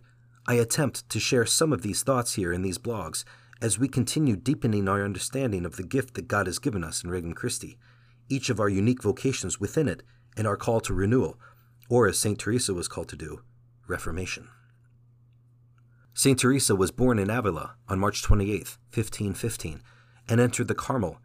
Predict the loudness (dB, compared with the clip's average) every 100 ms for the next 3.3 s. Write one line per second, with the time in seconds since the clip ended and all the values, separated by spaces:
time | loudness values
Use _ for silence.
0 | -6 -4 -2 -2 0 2 0 -2 -2 -2
1 | -2 -2 -2 -2 -6 -4 -2 -2 -4 -2
2 | -2 -2 -4 -8 -6 -6 -4 -4 -2 -4
3 | -6 -10